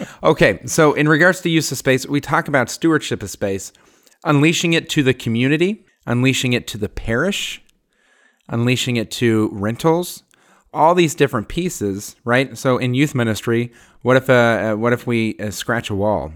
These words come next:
Speaker 2: or what if we scuff the floor? All these different pieces of how do we go ahead and honor our space? And then, is it okay for someone to come and do, "Hey, we're gonna talk about wellness and fitness, and we have, you know,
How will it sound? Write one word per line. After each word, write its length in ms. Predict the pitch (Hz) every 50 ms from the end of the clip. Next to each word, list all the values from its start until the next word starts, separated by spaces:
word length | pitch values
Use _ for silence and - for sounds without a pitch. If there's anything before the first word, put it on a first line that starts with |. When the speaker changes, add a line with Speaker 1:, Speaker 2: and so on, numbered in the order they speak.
| 82 -
Speaker 2:
or 160 | - 117 110
what 140 | 104 104 110
if 120 | 113 - -
we 360 | 117 110 104 104 104 101 98 - - _ _ _
scuff 480 | - - - - 135 127 117 - - 135 123
the 80 | 113
floor? 480 | 104 - - 123 113 95 80 78 82 82 80 - 87 -
All 180 | 107 127 131
these 260 | 131 139 131 110 -
different 380 | - - 127 117 - 113 95 -
pieces 720 | - - - 170 175 156 - - 95 87 87 90 87 - - _ _ _ _ _ _ _ _ -
of 220 | 131 113 113 95
how 220 | 95 87 135 147
do 60 | 151 147
we 80 | 139 120
go 160 | 123 120 113
ahead 160 | 110 113 120
and 80 | 113 -
honor 280 | - 113 113 117 110
our 140 | 104 98 92
space? 500 | - - - - 123 110 101 95 - - - - - - _ -
And 160 | 151 147 147
then, 400 | 165 190 190 147 135 139 147 143 - _ _ _ _
is 160 | - 156 143 139
it 100 | 175 156
okay 420 | 156 143 - 170 180 185 175 156
for 500 | - - 147 139 135 135 131 131 80 98
someone 240 | - - 151 135 131
to 60 | 131
come 320 | 127 - 147 147 143 143
and 200 | - 123 127 123
do, 300 | 113 120 123 127 123 120
"Hey, 240 | 120 117 135 143 139
we're 140 | 135 135 131
gonna 180 | 131 131 123 120
talk 300 | - - 131 120 - 131
about 280 | 120 120 120 - -
wellness 680 | 113 107 110 110 117 113 113 117 117 113 110 - -
and 120 | 107 101 95
fitness, 540 | - - 127 - 110 110 107 110 104 - 120
and 160 | 107 98 - - - - - - _ _
we 140 | - 117 107
have, 420 | 110 117 110 107 107 101 - - -
you 120 | 120 123
know, 300 | 113 104 95 95 92 90